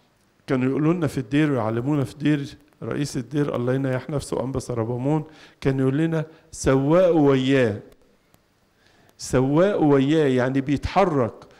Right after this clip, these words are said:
بنقولها في لغات العربيات أوتو drive،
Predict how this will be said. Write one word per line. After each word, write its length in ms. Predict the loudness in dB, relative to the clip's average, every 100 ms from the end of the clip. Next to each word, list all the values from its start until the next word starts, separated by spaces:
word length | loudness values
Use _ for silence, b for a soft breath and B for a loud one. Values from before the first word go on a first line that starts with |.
| B
بنقولها 640 | -8 -4 -4 0 0 2 0
في 500 | 0 -2 0 -4 -8 B B -6
لغات 400 | -2 0 -2 -2
العربيات 680 | 0 0 0 0 2 0 0
أوتو 300 | -2 0 -2
drive، 440 | 0 0 0 -4